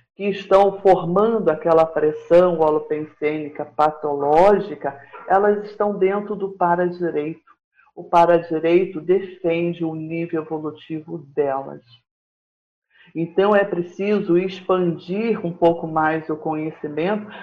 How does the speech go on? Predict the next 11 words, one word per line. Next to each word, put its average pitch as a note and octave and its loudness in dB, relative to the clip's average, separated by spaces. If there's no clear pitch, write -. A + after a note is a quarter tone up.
para F#3+ 8
compreender F#3+ 2
que - -2
essa E3 4
parassegurança D#3+ 2
vem F3+ 0
quando F#3 2
a F3 6
gente, F3+ -2
por F#3+ 4
exemplo, D3+ 0